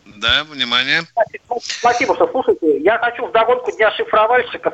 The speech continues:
Speaker 2: спросить. Скажите, а из бригады связи Г Р У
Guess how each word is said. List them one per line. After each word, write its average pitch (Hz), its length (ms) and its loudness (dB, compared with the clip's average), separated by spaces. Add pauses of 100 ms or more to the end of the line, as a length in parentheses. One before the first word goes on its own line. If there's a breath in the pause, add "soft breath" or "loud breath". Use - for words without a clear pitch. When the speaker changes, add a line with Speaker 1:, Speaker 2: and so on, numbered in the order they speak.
Speaker 2:
спросить. 196 400 0 (340 loud breath)
Скажите, 233 280 2
а 185 100 4
из 226 180 2
бригады 247 500 0
связи 226 260 2
Г 214 160 2
Р 247 120 4
У - 300 2